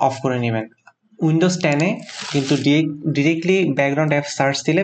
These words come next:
পেয়ে যাবেন, কিন্তু Windows ইলেভেন-এ ডিরেক্টভাবে আসে না। তো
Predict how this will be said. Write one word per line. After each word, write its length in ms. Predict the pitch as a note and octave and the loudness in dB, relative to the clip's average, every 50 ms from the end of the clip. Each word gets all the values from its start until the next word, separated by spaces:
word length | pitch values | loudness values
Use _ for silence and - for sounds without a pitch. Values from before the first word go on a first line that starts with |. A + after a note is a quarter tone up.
| F#3+ | 2
পেয়ে 140 | D3+ B2+ B2 A#2+ | 0 0 2 0
যাবেন, 220 | B2+ B2 C3 F3 G#3 A3 - _ _ _ _ _ _ _ _ _ _ _ - | 0 0 2 0 0 -2 -4 _ _ _ _ _ _ _ _ _ _ _ -4
কিন্তু 220 | D3 C3+ - F3 F#3+ G3 - D3+ D3+ | -2 0 0 0 0 2 2 2 2
Windows 260 | D3 D3 D#3+ D#3+ D#3+ D#3 D#3 D3 | 4 4 2 2 0 0 0 2
ইলেভেন-এ 380 | D3 D3+ D3+ E3 E3 F#3 G#3 A3+ - - - _ _ _ _ _ - B2+ | 2 2 2 2 2 2 2 0 -2 -6 -18 _ _ _ _ _ -4 0
ডিরেক্টভাবে 440 | B2+ C3+ C#3+ D3 C#3+ C#3+ C#3+ C#3+ C#3+ C#3 C3+ | 2 2 4 4 2 2 2 2 2 2 2
আসে 160 | - - D#3 D3 E3+ | 0 0 0 2 2
না। 60 | G#3 A3 - - - - - _ _ _ _ _ _ _ _ - _ _ - | 2 0 -2 -6 -18 -20 -20 _ _ _ _ _ _ _ _ -20 _ _ 0
তো 80 | F3 | 2